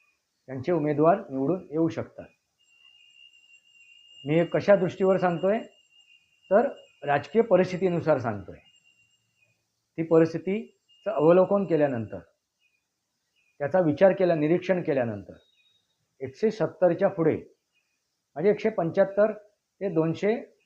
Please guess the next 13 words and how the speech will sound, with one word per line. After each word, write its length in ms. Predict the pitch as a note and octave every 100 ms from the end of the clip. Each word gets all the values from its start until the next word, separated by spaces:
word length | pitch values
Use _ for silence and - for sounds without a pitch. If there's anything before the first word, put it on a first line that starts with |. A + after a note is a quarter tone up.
| _ -
किंवा 160 | G#3
दोनशेच्या 460 | F3+ E3+ F#3+ F#3 A3
पुढे, 300 | F#3 E3+ A2+
दोनशे 320 | C#3+ D#3 E3+
पाच 420 | F3 E3+ E3+ E3
वगैरे 400 | C#3+ D#3 D3 C3
वगैरे, 320 | A2+ F#2+ E2 - _ _ _ _ _ _ _ _ _ _ _ -
दोनशे 360 | D3 D#3 C#3+ G#3
सुद्धा 240 | F3+ -
क्रॉस 360 | - D3+ E3+ -
करू 180 | C#3+
शकतात. 340 | A#2+ G2+ - - _ _ _ _ _ _ _ _ _ _ _ _ _ _ _ _ _ _ _ _ _ _ _ _ _ _ _ _ _ _ _ _ _
मित्रांनो, 440 | C3 A#2+ F3+ F3